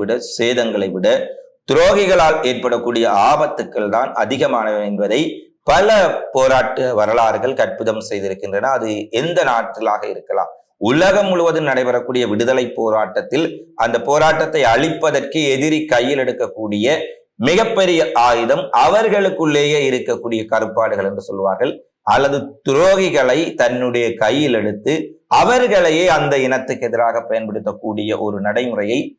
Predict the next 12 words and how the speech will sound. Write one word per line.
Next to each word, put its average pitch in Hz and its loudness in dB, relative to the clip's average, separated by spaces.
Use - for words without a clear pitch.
பலரும் 139 2
கைக்கொள்கின்றார்கள். 107 0
அப்படியான 135 2
ஒரு 107 -4
துரோகத்தனம் 127 0
நிறைந்த 113 0
பணத்துக்காகவோ 143 2
அல்லது 131 2
அற்ப 127 0
சலுகைகளுக்காகவோ 120 0
சில 143 0
ஈனத்தனமான 135 2